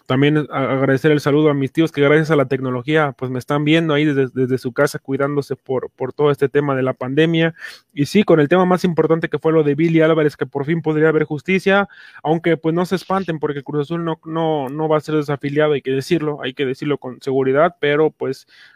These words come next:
lo que sí es un hecho que Billy Álvarez, que, que Billy Álvarez ya no va a continuar,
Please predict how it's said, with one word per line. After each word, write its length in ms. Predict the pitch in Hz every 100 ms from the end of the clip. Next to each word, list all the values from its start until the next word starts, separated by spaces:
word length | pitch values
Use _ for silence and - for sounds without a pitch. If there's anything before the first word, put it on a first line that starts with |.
| -
lo 140 | 127
que 120 | -
sí 80 | 135
es 140 | 147
un 100 | 160
hecho 180 | 156 170
que 120 | -
Billy 300 | 139 147 156
Álvarez, 500 | 151 147 151 160 165 - _ _ _ _ _ _
que, 880 | - 139 131 127 127 123 123 123 117
que 140 | - 139
Billy 240 | 147 160
Álvarez 440 | 151 156 151 143 -
ya 160 | 143
no 120 | 147
va 80 | 139
a 40 | 139
continuar, 600 | 139 135 135 156 247